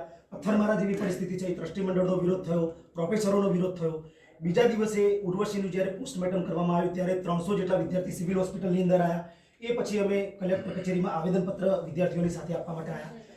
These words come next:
એટલે વિદ્યાર્થીઓ એટલા બધા ભયમાં હતા કે એમણે એક દીકરીની આત્મહત્યા પછી એમને આટલા મોટા પ્રમાણમાં સ્વયંભૂ પ્રોટેસ્ટના કાર્યક્રમો કર્યા. એટલે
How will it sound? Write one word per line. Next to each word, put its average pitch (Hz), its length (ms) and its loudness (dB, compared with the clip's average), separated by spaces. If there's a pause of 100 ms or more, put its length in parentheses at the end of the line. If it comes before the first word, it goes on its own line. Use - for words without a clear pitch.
(140)
એટલે 196 220 4
વિદ્યાર્થીઓ 202 760 0
એટલા 220 340 2
બધા 208 280 2
ભયમાં 185 460 2
હતા 175 260 -2 (260)
કે 247 60 -6
એમણે 185 380 2 (420)
એક 233 260 -2
દીકરીની 220 440 0
આત્મહત્યા 190 580 0
પછી - 480 -2 (120)
એમને 208 160 -4
આટલા 202 260 2
મોટા 170 280 2
પ્રમાણમાં 196 420 4
સ્વયંભૂ 240 460 4
પ્રોટેસ્ટના 190 440 0
કાર્યક્રમો 165 440 -6
કર્યા. 143 200 -12 (340)
એટલે 240 160 6